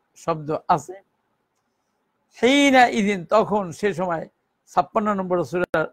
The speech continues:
চুরাশি নম্বর আয়াতে। খলফুন, পিছনে, অর্থাৎ তোমার পরবর্তী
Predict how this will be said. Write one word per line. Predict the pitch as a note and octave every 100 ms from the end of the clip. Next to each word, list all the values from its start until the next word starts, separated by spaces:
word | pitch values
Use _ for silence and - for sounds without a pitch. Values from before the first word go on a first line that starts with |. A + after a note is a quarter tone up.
| _ -
চুরাশি | F#3+ F3+ D3
নম্বর | E3 D#3
আয়াতে। | D3 C3+ - _ _ _ _ _ -
খলফুন, | A3+ A#3 E3+ G#3 F3
পিছনে, | G3 F3+ G3+ F#3
অর্থাৎ | E3+ D#3 F3 -
তোমার | E3 E3 D3+
পরবর্তী | D3+ F3 E3 E3